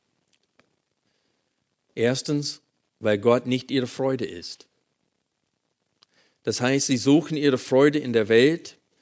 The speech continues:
sie stellen sich mit geringeren Dingen zufrieden, sie haben es nicht zum Lebensziel gemacht, allein in Gott ihr Glück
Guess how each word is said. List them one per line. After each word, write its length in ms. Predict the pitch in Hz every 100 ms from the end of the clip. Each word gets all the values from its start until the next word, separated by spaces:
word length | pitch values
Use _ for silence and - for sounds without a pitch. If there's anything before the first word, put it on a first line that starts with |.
| _ _ _
sie 200 | - 123
stellen 420 | - 139 156 151
sich 260 | 135 139 135
mit 180 | 117
geringeren 600 | - 110 139 170 147 127
Dingen 340 | 110 131 143 131
zufrieden, 760 | - - 131 131 135 156 170 - _ _ _ _ _ _ _ _ _ _
sie 200 | 123 113
haben 220 | 131 151
es 220 | 131 -
nicht 280 | 120 180 -
zum 200 | - 160
Lebensziel 720 | 120 127 175 202 196 - 170 151
gemacht, 500 | 135 131 147 156 143
allein 560 | 127 120 127 151 175
in 300 | 175 165 147
Gott 400 | 123 123 135 - -
ihr 180 | 131
Glück 500 | 123 113 113 110 -